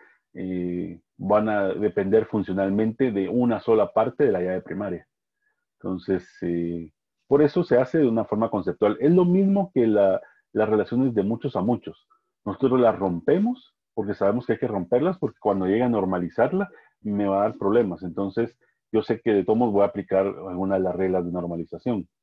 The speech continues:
de las formas normales. Lo mismo pasa con el maestro detalle. Yo, aunque en una entidad podría colocarlo, porque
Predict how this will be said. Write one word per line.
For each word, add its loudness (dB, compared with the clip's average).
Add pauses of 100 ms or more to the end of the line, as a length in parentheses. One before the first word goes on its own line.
(280)
de -4
las -6
formas -2
normales. -2 (400)
Lo 4
mismo 2
pasa 2
con 0
el 0
maestro -4
detalle. -2 (640)
Yo, 4
aunque 4
en 4
una 4
entidad 4
podría 4
colocarlo, 0
porque -12